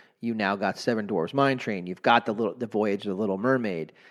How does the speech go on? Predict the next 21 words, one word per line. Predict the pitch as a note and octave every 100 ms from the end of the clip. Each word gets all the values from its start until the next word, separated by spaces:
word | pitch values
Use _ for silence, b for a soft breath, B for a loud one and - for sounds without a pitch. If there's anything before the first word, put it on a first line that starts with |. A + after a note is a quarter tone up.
| b b
You | B2
know, | A2+
these | A#2 C#3 B2+
things | - A#2+ A#2
that, | A2 F#2+ -
that | G#2+ G2+ -
did | B2 A#2 A#2+
have | A#2 G#2 F2+
that | F2+
space | - - F#2 -
that | F#2+ D#2
used | G2+ G#2+ -
to |
be | F#2+ F#2+ F2 E2+
Twenty | - F#2
thousand | F2+ D#2+ E2+ D#2+
Leagues | D#2+ F#2+
Under | D#2+
the | D#2+
Sea, | - C3+ A2+
where | F#2+ G2+